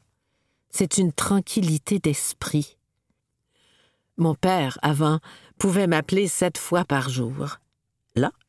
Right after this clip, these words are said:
il ne m'appelle plus. Pas que je ne veux pas qu'il m'appelle. Mais il m'appelait parce qu'il était en détresse. Aujourd'hui, quand je le vois,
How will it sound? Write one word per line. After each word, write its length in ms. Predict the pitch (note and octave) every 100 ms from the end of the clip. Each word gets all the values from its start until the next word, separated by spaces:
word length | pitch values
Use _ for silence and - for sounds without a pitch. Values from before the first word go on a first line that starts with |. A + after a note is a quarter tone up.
| -
il 180 | D3 B2
ne 100 | G#2
m'appelle 460 | A#2 - A3+ G3
plus. 380 | C#3+ - B2 B2 _ _ _ _ _ _ _ -
Pas 240 | G3 F3
que 160 | - -
je 100 | G2
ne 100 | G#2
veux 80 | G#2
pas 160 | F#2+ B2
qu'il 160 | -
m'appelle. 640 | G#2+ - - F#3 A#2 G2+ - _ _ _ _ _ _ _ _ -
Mais 240 | F3 E3+ -
il 180 | F#3 F3+
m'appelait 560 | F3 D3 E3+ F#3 A#3 - - - -
parce 220 | E3+ -
qu'il 180 | - D#3+
était 400 | C#3 - F#3+ -
en 160 | D#3+ D3
détresse. 800 | B2 A#2+ - D#2+ - C#3 - - _ _ -
Aujourd'hui, 640 | B2+ A#2 G2 A2 D#3 A3
quand 180 | F3 C3+
je 100 | B2+
le 80 | A#2+
vois, 400 | G#2 B2 E3+